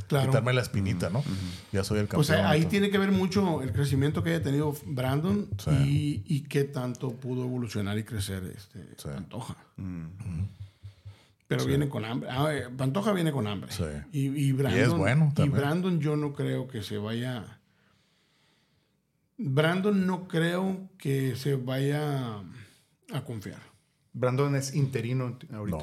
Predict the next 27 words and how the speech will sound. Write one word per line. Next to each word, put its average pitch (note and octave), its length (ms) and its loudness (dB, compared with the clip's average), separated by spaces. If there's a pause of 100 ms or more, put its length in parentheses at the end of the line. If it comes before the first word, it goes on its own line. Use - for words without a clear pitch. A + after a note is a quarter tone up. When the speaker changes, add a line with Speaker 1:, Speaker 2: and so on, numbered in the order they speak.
Speaker 2:
No, - 0 -
Speaker 1:
No, C3+ 80 4
Speaker 2:
Brandon - 40 4
Speaker 1:
no, - 60 4
Speaker 2:
es - 60 4
el B2+ 60 4
Speaker 1:
no, C3+ 80 6
no. - 60 2
Speaker 2:
campeón. - 200 4
Speaker 1:
Brandon A3 340 6
Speaker 3:
Es A2 100 2
el D3 80 6
Speaker 1:
gana B2+ 140 4
el C#3 60 8
Speaker 3:
mero, C3 120 6
Speaker 1:
interinato D#3+ 500 2
Speaker 2:
sí. - 80 -2
Speaker 1:
después D#3+ 360 0
de A#3 100 -2
que G#3+ 80 2
pierde G3+ 720 0
contra C#3+ 380 0
Figueiredo. D3 560 2 (380)
Speaker 2:
Ah. D#2 120 -4 (640)
Speaker 1:
Cam-, D3+ 220 -2 (760)
ok, E3 120 -4
empatan, G#3+ 680 2